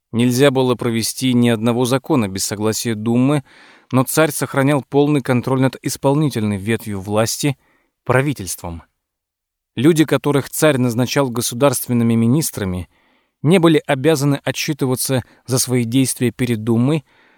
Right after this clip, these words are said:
а между тем Дума была важной трибуной для изъявления чаяний народа. В начале войны партийные лидеры одобрили курс правительства – Однако после того, как протесты в отношении военного министра не возымели действия,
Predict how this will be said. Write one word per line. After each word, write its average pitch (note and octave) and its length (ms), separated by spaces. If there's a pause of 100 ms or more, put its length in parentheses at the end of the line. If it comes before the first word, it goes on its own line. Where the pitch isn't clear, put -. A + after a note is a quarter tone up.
(200)
а C3+ 120
между C#3 320
тем D3+ 340
Дума G#2+ 480 (180)
была B2+ 280
важной C#3 420
трибуной C3 520
для B2+ 220
изъявления A#2+ 720
чаяний A2+ 500
народа. A2+ 520 (720)
В A2+ 80
начале F3+ 380
войны F3+ 340
партийные D#3 560
лидеры D#3 400
одобрили D3 640
курс - 300
правительства – A#2 720 (680)
Однако B2+ 320
после B2+ 300
того, B2+ 260
как A2+ 260
протесты A#2+ 520
в G2+ 60
отношении G#2+ 540
военного A2+ 460
министра A2+ 560
не B2 160
возымели C#3 560
действия, G2+ 640